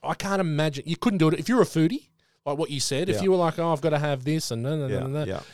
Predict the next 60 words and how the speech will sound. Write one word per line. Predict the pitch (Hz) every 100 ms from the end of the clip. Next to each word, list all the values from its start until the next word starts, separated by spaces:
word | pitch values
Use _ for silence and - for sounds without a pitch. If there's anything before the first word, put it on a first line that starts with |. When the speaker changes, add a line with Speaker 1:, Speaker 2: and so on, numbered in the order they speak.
| -
Speaker 1:
it |
wouldn't | 156 214 135
work. | 131 110 - -
Speaker 2:
No. | 98 87 107
Speaker 1:
You, | 135
you | 135 165
couldn't | 190 127
do | 104
it. | 82 -
Speaker 2:
Yeah. | 90 - _ _ _ _ _ - _
Speaker 1:
So, | - 156
yeah, | 151 147 - 160
mate, | 165 143
hats | 196 170
off | 156
to | 151 135
you. | 196
You | 180
look | -
great. | 147 151 226 - _ _ _ _ - -
Here's | 180 170
to | 165
another | 156 156
sixty-one | 156 - 147 139 131
years. | 156 113 - _
Speaker 2:
Well, | 139 135 117 101 87
you | 110 104
know, | 113 139
I | 143
plan | - 151 147
to | 101
be | 95
around. | 92 92 - - _
My, | 117 -
one | - 135
of | 160
my | 135
goals | 110 120 117
in | 104
life | 104 104 95
is | 87 85
to, | - 101 98 95 - - -
I | 110
got | 98
six | - 110 -
grandkids | 95 98 110 92 -
and, | 90 87
and, | 98 90 76 -
and | 101
I | 92
plan | - 113 107
to |
be | 95
around | 92 98 95
for | 98
another | 92
thirty | 90 101 87 82
years | 104 95
because | 87
Speaker 1:
Yeah. | 90